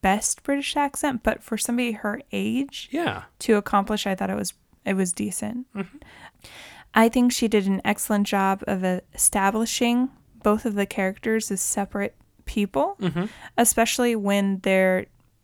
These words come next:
Speaker 1: in scenes together, quote unquote, 'cause it's the same person.
Speaker 2: Yeah.
Speaker 1: And just when she would break, in a way, break character, uh, in, when she was playing the other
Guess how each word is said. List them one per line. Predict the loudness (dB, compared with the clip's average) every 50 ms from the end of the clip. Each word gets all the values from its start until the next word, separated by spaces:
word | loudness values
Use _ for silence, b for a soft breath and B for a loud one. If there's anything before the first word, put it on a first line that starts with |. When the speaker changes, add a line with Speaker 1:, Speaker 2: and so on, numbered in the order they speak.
| _ 4
Speaker 1:
in | 4 6 6 6 4
scenes | 4 2 2 4 4 4 4 4 2
together, | 0 0 -2 0 2 2 2 0 0 -2 -4 -8 _ _
quote | -4 -2 -2 -2 0 0
unquote, | 0 0 0 -2 -4 -6 -6 -8
'cause | -10 -10 -10 -8
it's | -10 -8
the | -6 -6
same | -4 -4 -4 -4 -2
person. | -4 -4 -4 -4 -4 -4 -4 -4 -4
Speaker 2:
Yeah. | -4 -4 -4 -4 B B B B _ _ _ 0
Speaker 1:
And | 2 4 4 6 4 4 2 0 -2 -4 -12 _ -6
just | 0 2 2 2 4 4
when | 4 4
she | 4 6 4
would | 4 4 2 -2
break, | 0 0 2 2 2 2 0 -2 -8 -18 -18 _ _ _ _ _ _ 6
in | 8 8
a | 8
way, | 8 6 6
break | 4 4 2 2 2 0
character, | -4 -2 0 2 2 2 0 -2 -2 -2 -2 -2 -4 -6 -8 _ _ _ _ -2
uh, | 0 0 0 0 -2 -6 _ 0
in, | 2 2 2 2 0 -4
when | 0 4 4 4 6 4 2 -2 -4 _ _ _ _ -12
she | -8 -2 2 2
was | 2 2
playing | 0 -6 -2 0 0 2 2 0 0 0
the | 0 2 2
other | 2 2 2 0 -2 -4